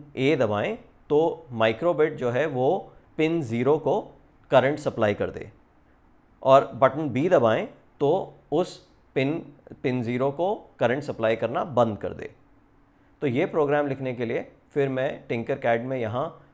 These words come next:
कोड में जा रहा हूँ और कोड में हमारे को ये डिफ़ॉल्ट ऑप्शंस मिलती हैं on start forever, जो हमने make code वेबसाइट में भी देखी हैं।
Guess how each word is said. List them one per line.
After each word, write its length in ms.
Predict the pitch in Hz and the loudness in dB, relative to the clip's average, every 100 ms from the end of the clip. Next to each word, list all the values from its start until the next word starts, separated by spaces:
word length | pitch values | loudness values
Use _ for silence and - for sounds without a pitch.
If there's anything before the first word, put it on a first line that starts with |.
| _ _ | _ _
कोड 340 | 135 131 143 143 - | 2 4 2 -2 -10
में 140 | 120 | -6
जा 160 | 104 98 | -4 -2
रहा 100 | 110 | -4
हूँ 180 | 185 311 _ _ _ _ _ _ - | -4 -10 _ _ _ _ _ _ -4
और 380 | 127 127 123 - | 2 2 0 -2
कोड 260 | 139 147 147 | 0 0 0
में 80 | |
हमारे 280 | 143 127 123 | -2 0 0
को 120 | 123 | -2
ये 260 | 127 127 123 120 | 0 0 -2 -4
डिफ़ॉल्ट 540 | 117 117 131 131 123 | -6 -2 0 0 0
ऑप्शंस 420 | - 120 - 120 | -4 -6 -6 -8
मिलती 280 | 117 104 135 | -6 -6 -4
हैं 80 | 147 | -2
on 240 | 117 110 | 0 -2
start 360 | 113 113 113 113 | -2 0 0 0
forever, 340 | 113 104 120 | 0 2 0
जो 180 | 165 120 | 0 -2
हमने 380 | 117 110 107 120 - _ _ - | -4 -4 -4 -6 -10 _ _ -4
make 320 | 117 123 - | -2 0 0
code 140 | 131 117 | 0 0
वेबसाइट 400 | 110 117 110 107 | 0 0 -2 -2
में 100 | 110 | -6
भी 80 | 107 | -4
देखी 280 | 104 113 | -6 -6
हैं। 160 | 131 | -8